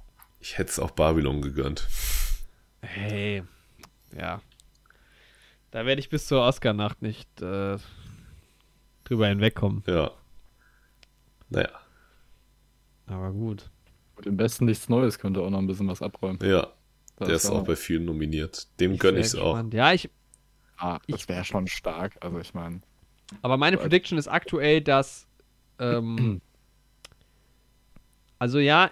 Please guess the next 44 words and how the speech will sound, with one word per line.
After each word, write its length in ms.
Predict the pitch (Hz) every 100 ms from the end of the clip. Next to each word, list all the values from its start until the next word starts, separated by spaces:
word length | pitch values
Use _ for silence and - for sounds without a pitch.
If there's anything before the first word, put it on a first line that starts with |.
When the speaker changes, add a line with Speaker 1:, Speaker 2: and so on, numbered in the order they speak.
| -
Speaker 2:
ich 140 | 147 -
glaub, 160 | 180
im 120 | 156
Westen 220 | 156 - 165
nichts 180 | -
Neues 320 | 147 160 139 139
wird 240 | 175 -
im 140 | 156
Verhältnis 580 | - 139 139 185 190 -
zu 100 | -
de-, 400 | 135 151 160 -
zu 140 | - 147
den 180 | 143 139
neuen 260 | 143 170
Nominierungen, 680 | 160 147 147 165 143 131 127
die 80 | 123
der 120 | 120
Film 220 | - 131
hat, 180 | 127 -
am 180 | 123 110
wenigsten 500 | 120 131 - - 113
abräumen. 560 | - - - 95 - - _
Speaker 1:
Ja, 180 | 82 73
glaub 260 | - 76 76
ich 160 | -
auch, 160 | 78 -
weil 100 | 73
das 160 | 76 -
Problem 340 | - 82 98
ist, 200 | 92 - 85
dass, 160 | -
glaub 180 | - 90
ich, 100 | 87
in-, 220 | - 104 104
international 760 | 95 104 95 90 - 92 87
noch 140 | 85 -
mehr 160 | 87
Liebe 280 | 87 92 85
für 300 | - 92 -
Everything 520 | 87 90 85 85 85
Everywhere 460 | 85 85 78 82 82
All 160 | 87 80
at 160 | -
Once 460 | 82 92 - -